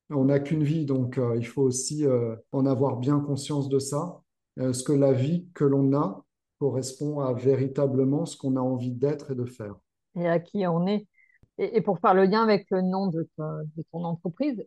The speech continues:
Speaker 2: Puissance Z, c'est aussi comment retrouver, se reconnecter à sa puissance.
Speaker 1: Tout à fait, oui. C'est se reconnecter à sa puissance. Puissance Z, c'est la puissance aussi que moi je porte et que je véhicule, mais c'est aussi de se reconnecter à soi, d'oser être soi,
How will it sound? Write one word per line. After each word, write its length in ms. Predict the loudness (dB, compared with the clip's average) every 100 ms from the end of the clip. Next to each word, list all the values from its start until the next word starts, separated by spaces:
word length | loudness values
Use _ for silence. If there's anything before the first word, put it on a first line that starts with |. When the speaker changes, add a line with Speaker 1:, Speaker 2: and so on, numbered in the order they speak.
| _
Speaker 2:
Puissance 440 | -4 -2 -4 -2
Z, 160 | 2 0
c'est 80 | 0
aussi 220 | -4 -4
comment 240 | -6 -2 -2
retrouver, 540 | -4 -4 0 4 4
se 160 | 4 0
reconnecter 680 | -4 -4 -2 -2 0 0 2
à 140 | 0 -4
sa 160 | -6 -6 _
puissance. 500 | -6 -6 0 0 0 _ _ _
Speaker 1:
Tout 120 | -10 -2
à 100 | -2
fait, 200 | 0 -4
oui. 160 | -4 -8 -18 _ _
C'est 180 | -2
se 160 | -2 2
reconnecter 600 | 2 4 4 4 2 0
à 100 | 0
sa 180 | 0 -4
puissance. 800 | -4 -8 -4 -4 -4 -8 -14 _
Puissance 360 | -10 -4 0 4
Z, 140 | 2
c'est 160 | 2 0
la 120 | 0
puissance 420 | -2 -6 -4 -2
aussi 220 | -4 -4 -2
que 80 |
moi 280 | 0 0 0
je 120 | 0
porte 340 | -2 -2 -4 -4
et 80 | -4
que 100 | -2
je 120 | -4
véhicule, 760 | -2 -4 -4 -6 -2 -2 -4 -10 _ _ -8
mais 140 | -6
c'est 180 | -4 -2
aussi 280 | -2 -2 -6
de 60 | -8
se 160 | -4
reconnecter 640 | -2 0 2 2 0 -2
à 120 | -2 -2
soi, 520 | -4 -4 -4 -4 -8
d'oser 320 | -4 -2 0
être 300 | 0 -2 -4
soi, 480 | -6 -4 -6 -6 -14